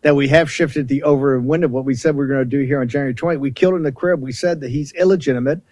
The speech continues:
and we're gonna put forth evidence day in and day out in the American people. Now, people, this is one of the reasons the foreign leaders don't, the foreign leaders know. This is why the Saudis have no respect for him.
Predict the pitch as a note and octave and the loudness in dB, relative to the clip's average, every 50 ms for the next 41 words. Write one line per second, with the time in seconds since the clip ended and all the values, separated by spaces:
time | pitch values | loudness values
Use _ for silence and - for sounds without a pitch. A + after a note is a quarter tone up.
0 | _ _ _ _ _ _ _ C3 C#3 D3 D3+ F3+ F3 D#3+ C#3 - F3+ E3+ D3 - | _ _ _ _ _ _ _ -2 0 2 2 2 2 0 0 0 -2 -2 0 0
1 | E3+ E3 D3+ C#3 - - F3 F3 E3 F#3 E3 D3+ D3 D3 C3+ - - - _ _ | 0 0 0 0 0 0 0 0 2 2 0 0 0 -2 -6 -10 -14 -18 _ _
2 | _ _ _ _ _ - C3+ C#3+ E3 F3 F3 F3 D#3 C#3 D#3+ D#3 D#3 D#3+ E3 E3+ | _ _ _ _ _ -6 0 2 2 4 2 0 2 4 4 4 4 2 0 -2
3 | F3 - E3+ D#3 D#3 E3 F3 D#3+ D3+ D3 C#3 F3+ G3+ G3 F3 D#3 D#3+ E3 F#3 G3+ | -4 -2 0 2 2 2 2 0 -2 0 2 2 2 4 2 0 0 0 0 2
4 | G3 F#3 F#3 F#3 - _ - F3+ F#3 E3+ F3+ F3 F#3 F#3 F3+ G#3+ G#3+ F#3+ F3 E3 | 0 0 -2 -2 -6 _ 0 0 0 2 2 2 0 0 2 2 2 2 2 4
5 | D#3+ F3 F3 E3+ F3 E3 D3 D#3+ D3+ - G#3+ A#3 A3+ G#3+ F#3+ G3 A#3 C#4 C4 G#3 | 4 2 2 2 -2 -4 -6 -6 -2 0 2 2 4 4 4 4 2 2 2 0
6 | - F3+ D3 D3 D#3 - - E3 D3 A3 B3+ D4+ B3+ G3 G3 G3 F3 D3 B2+ C#3 | 0 0 0 -2 -2 -4 -4 -2 0 0 0 2 4 4 4 4 2 0 0 0
7 | D3+ E3+ F#3 D3+ A#2+ A2 C#3 D3+ D3 F#3 F#3+ E3 D3 C#3+ - - E3 D3+ D3+ D3 | 2 2 2 2 0 -2 -4 -4 -2 0 0 -2 -2 -4 -4 0 0 0 2 0
8 | C#3+ B2+ A#2+ - D3 D3 C3+ C#3 C3+ C3 B2 - - C3 A#2+ A#2 - - C3 C#3 | -2 -4 -6 -6 -6 -2 -2 0 0 0 -2 -4 -6 -8 -8 -8 -8 -8 -6 -6
9 | D#3 E3+ D#3 | -6 -6 -8